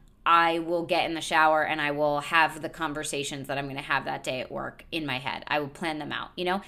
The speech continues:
And some of them are good conversations. Some of them are like,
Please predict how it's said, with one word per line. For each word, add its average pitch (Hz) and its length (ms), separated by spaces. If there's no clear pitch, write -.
And 240 100
some 370 140
of 359 80
them 330 140
are 285 80
good 240 200
conversations. 208 720
Some 196 160
of 190 100
them 185 200
are 180 100
like, 165 320